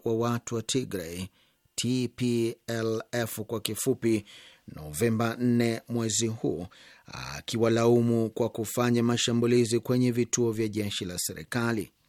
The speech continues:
Serikali ilikata mawasiliano ya simu na intaneti katika eneo hilo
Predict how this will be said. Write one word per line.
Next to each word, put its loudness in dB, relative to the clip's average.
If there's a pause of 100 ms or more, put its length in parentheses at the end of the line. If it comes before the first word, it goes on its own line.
(400)
Serikali 6 (260)
ilikata 2
mawasiliano 2
ya 0
simu 4
na 2
intaneti 2
katika -2
eneo 2
hilo 2